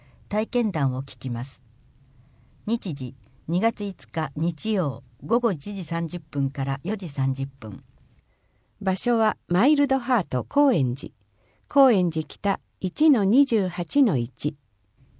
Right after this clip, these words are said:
Speaker 1: 講師、支援センター、柳久保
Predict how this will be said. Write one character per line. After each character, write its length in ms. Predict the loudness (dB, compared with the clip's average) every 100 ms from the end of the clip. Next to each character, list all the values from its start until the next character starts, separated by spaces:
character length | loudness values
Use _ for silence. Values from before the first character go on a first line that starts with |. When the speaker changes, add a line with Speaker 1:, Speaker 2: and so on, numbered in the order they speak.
| -8
Speaker 1:
講 180 | -2 -2
師、 320 | -2 -6 -6 -8 _ -18
支 200 | -6 -2
援 180 | 0 0
セ 180 | -2
ン 80 | -2
タ 380 | -2 -4 -6 -8 -16 -18 -2
ー、 40 |
柳 360 | 0 2 0 -2
久 160 | -6
保 220 | -4 -4